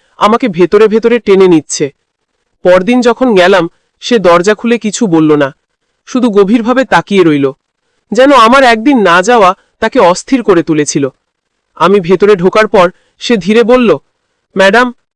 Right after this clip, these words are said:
আপনি না এলে বাসাটা ফাঁকা লাগে।" আমি তখন আর কোনো যুক্তি খুঁজে পেলাম না বলার মতো, কারণ তার কণ্ঠে যে একাকিত্বটা ছিল তা এত সত্যি ছিল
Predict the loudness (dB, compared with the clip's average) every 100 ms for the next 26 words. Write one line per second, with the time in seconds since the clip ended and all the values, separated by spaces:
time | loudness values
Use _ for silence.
0 | _ -4 -2 0 2 2 2 0 -2 _
1 | -6 -4 -4 -4 -4 -4 -2 0 0 -4
2 | -8 _ _ _ _ _ _ _ -2 -2
3 | -2 -2 0 0 2 0 0 -4 -6 -8
4 | -6 -2 0 0 2 2 0 0 0 0
5 | -2 -4 -12 _ _ _ _ _ -2 0
6 | 0 0 0 0 0 -2 -2 -4 0 0
7 | -2 -6 -8 -6 -2 -2 0 0 -2 -4
8 | _ _ -2 2 2 0 -4 -4 -2 -2
9 | -2 -2